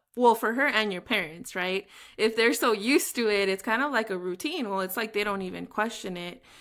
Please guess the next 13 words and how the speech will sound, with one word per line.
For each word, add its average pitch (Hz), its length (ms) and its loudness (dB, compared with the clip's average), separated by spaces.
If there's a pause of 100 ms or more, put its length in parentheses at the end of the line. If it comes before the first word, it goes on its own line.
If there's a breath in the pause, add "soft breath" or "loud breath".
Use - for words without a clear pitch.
(260 loud breath)
And 202 680 4 (100)
my 196 180 -2
sister 247 360 -2
listens 226 380 -4
to 269 100 -4
this, 254 280 -4
so 196 160 -4
sister, 233 520 -4
cover 214 240 -6
your 196 160 -2
ears 208 380 -2
or 190 120 -6
pause. 214 480 2